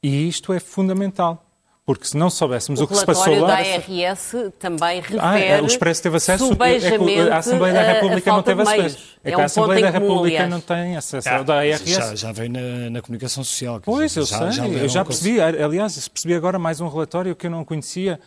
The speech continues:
Speaker 1: e assim como o da própria Fundação, supostamente há, e das Forças Armadas, isto é inaceitável num país a sério, desculpe, que haja uma Assembleia da República com, em, em que tem o papel fiscalizador.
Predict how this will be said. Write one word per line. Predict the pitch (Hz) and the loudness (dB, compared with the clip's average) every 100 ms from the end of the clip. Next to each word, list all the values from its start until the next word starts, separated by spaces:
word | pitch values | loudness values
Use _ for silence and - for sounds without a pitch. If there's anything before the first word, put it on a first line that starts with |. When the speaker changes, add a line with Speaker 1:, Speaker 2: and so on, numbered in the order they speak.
| - 165 | -8 2
Speaker 1:
e | 160 | 4
assim | 147 160 - 180 | 4 0 0 -2
como | 180 165 165 | 0 0 0
o | 147 | -2
da | 151 | 0
própria | 165 165 156 | 0 -2 -4
Fundação, | - 160 147 - 185 | -6 -4 -4 -4 -6
supostamente | - 156 - 151 139 | -4 -6 -4 -6 -4
há, | 170 185 | -2 -2
e | 156 | -4
das | 135 | -6
Forças | - 156 147 151 | -6 -6 -6 -6
Armadas, | 147 165 180 165 - _ _ - | -4 -4 -6 -8 -16 _ _ -4
isto | 180 175 | 0 2
é | |
inaceitável | 180 180 - 143 - 127 110 110 - - | 2 0 0 -2 -2 -4 -6 -16 -14 -10
num | 151 | -2
país | 151 131 | -2 -2
a | 131 | -6
sério, | - 123 110 | -8 -10 -14
desculpe, | - - 135 - _ _ _ - | -18 -10 -10 -10 _ _ _ -2
que | 185 131 - | 0 0 0
haja | 165 151 | -2 0
uma | 160 | -2
Assembleia | 143 156 143 165 | -2 -2 0 0
da | 143 | 0
República | 131 - 135 135 151 | -6 -6 -6 -8 -10
com, | - 160 143 147 156 - | -4 -2 -2 -6 -12 -12
em, | 151 139 | -12 -10
em | - 151 | -8 -8
que | - 147 | -6 -10
tem | - 196 185 | -4 -2 -2
o | |
papel | - 147 | -2 -4
fiscalizador. | 127 - 147 123 110 110 104 101 | -6 -4 -4 -4 -6 -10 -12 -16